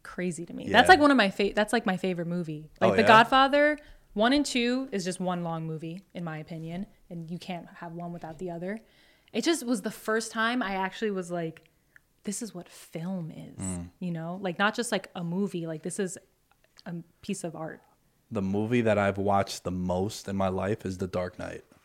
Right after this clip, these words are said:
Speaker 1: Oh, that's a good movie.
Speaker 2: I love Heath Ledger in that role. Like, just,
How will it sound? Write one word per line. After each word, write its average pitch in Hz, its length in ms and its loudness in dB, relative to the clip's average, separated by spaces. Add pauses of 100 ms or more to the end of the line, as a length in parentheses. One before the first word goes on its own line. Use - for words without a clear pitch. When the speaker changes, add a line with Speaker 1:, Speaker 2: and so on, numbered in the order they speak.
(460)
Speaker 1:
Oh, 190 100 -10
that's 185 180 -10
a 233 60 -4
good 190 160 -8
movie. 165 460 -10 (120)
Speaker 2:
I - 80 -2
love 95 300 -2
Heath 92 260 -8
Ledger 87 300 -4
in 87 100 -8
that 90 160 -6
role. 87 260 -6
Like, 87 220 -10
just, - 380 -8